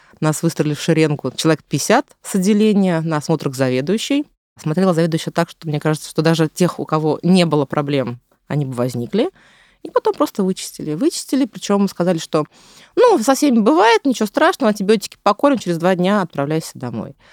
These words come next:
На мое робкое, что, а мы должны быть там какие-нибудь уколы еще сделать, там вот опять-таки группу крови отрицательную. Сказали: «Да нет, вообще не парься, все замечательно». И так все дело закончилось, никто ничего не говорил, что, зачем, почему.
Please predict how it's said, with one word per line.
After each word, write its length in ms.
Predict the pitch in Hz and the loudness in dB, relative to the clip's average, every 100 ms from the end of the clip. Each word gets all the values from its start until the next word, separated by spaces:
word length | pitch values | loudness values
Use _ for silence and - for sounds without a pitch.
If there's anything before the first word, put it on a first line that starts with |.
| - - - | -20 -18 -4
На 80 | 151 | 0
мое 240 | 165 185 | 2 2
робкое, 200 | 185 - | 0 -4
что, 220 | - - | -6 -2
а 60 | 143 | -2
мы 120 | 151 - | -2 -6
должны 320 | 151 139 - | -8 -8 -8
быть 140 | 139 - | -8 -8
там 340 | 123 127 120 | -6 -6 -10
какие-нибудь 280 | - - 131 | -14 -18 -16
уколы 380 | - 139 190 180 | -4 0 0 0
еще 240 | - 143 | -4 -8
сделать, 380 | 139 135 131 - | -6 -4 -4 -6
там 180 | 117 110 | -12 -12
вот 140 | 107 | -12
опять-таки 360 | 117 104 - - | -10 -10 -12 -20
группу 200 | - - | -14 -2
крови 200 | 156 190 | 0 0
отрицательную. 380 | - - 156 | -2 -6 -4
Сказали: 180 | - 147 | -2 -2
«Да 160 | 131 226 | 0 2
нет, 240 | 311 392 | 2 0
вообще 240 | - - 202 | -2 -2 0
не 80 | 185 | 0
парься, 300 | 214 208 170 | -2 -4 -6
все 120 | 165 | -6
замечательно». 680 | 160 147 - 127 - 127 - - | -4 -4 -6 -8 -10 -12 -12 -4
И 220 | 240 349 | -2 0
так 180 | - 220 | 0 -2
все 120 | - | -2
дело 180 | 185 185 | 0 0
закончилось, 600 | 170 - 262 - 226 - | 0 -2 -4 -2 -4 -4
никто 200 | 190 220 | -2 0
ничего 260 | 202 - 160 | 0 -2 -2
не 100 | 156 | -2
говорил, 440 | 147 151 196 311 - _ _ - | 0 0 0 -4 -10 _ _ -12
что, 340 | - 202 233 | -2 2 4
зачем, 420 | 175 147 - 214 | 4 2 0 0
почему. 520 | - - - 165 214 | -2 -8 0 2 2